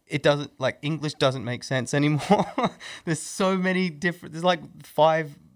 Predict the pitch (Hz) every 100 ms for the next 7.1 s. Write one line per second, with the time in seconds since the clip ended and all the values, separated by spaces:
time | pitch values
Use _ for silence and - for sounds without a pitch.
0 | _ 131 127 123 - - 120 135 127 123
1 | 127 110 113 113 98 - - - - 123
2 | 120 123 123 120 110 113 113 107 110 107
3 | 107 110 107 110 120 135 139 139 123 113
4 | 127 123 123 120 120 113 - 120 117 107
5 | 113 123 117 127 123 120 117 117 107 107
6 | - - - - - 190 185 190 175 127
7 | 98